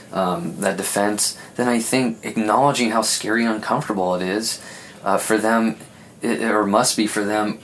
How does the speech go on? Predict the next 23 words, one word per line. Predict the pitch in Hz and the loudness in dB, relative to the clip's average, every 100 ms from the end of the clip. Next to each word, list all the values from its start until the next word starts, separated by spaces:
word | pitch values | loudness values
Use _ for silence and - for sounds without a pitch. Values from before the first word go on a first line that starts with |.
| - - - - | -18 -20 -20 -8
would | 139 127 - - | -4 -4 -6 -6
be | 139 | 0
a | 143 | 0
beautiful | 131 127 147 160 156 156 | 0 0 4 4 4 2
response. | 151 156 - 170 175 - - - - - | 2 0 -2 -4 -4 -6 -10 -10 -16 -6
It | 156 | 0
would | 156 | 2
highlight | 147 - 151 151 156 147 | 2 0 2 2 2 2
the | 135 | 0
actual | 131 135 147 | 0 0 -2
reason | 131 131 117 95 | -2 -2 0 0
why | 87 | -2
they're | 87 | -2
pulling | - 90 90 | -4 -4 -2
away, | 90 90 | -2 -2
is | 87 | -4
that | 98 - | -4 -4
they | 95 | -4
get | 101 | -2
scared. | - - 90 87 - - | 0 0 -2 -4 -6 -4
It's | - | -4
too | - 110 104 | -2 -2 0
much. | 92 101 - - | 0 -2 -4 -10